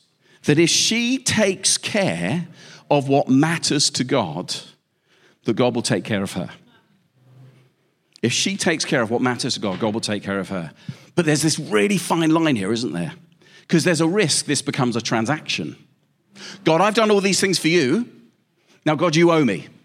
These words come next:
You know, this, this can get twisted into, like, you sow your ten pounds, I expect a hundred quid back."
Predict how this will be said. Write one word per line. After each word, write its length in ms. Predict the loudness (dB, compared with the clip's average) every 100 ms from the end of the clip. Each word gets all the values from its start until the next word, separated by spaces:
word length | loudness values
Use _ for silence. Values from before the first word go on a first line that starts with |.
| _ _ _ _ _ _ _ _ _ -2
You 120 | 0
know, 180 | 2 0
this, 300 | 0 0 0
this 180 | 0 0
can 240 | 2 2
get 220 | 2 -2
twisted 420 | 0 0 2 0 0
into, 260 | 0 2
like, 140 | 2 2
you 140 | 0
sow 140 | 2
your 220 | 2 2 2
ten 220 | 0 0
pounds, 340 | 0 0 -2
I 80 | -2
expect 280 | -2 0 2
a 60 |
hundred 260 | 2 2 0
quid 180 | 0 2
back." 460 | 0 -2 -8 -18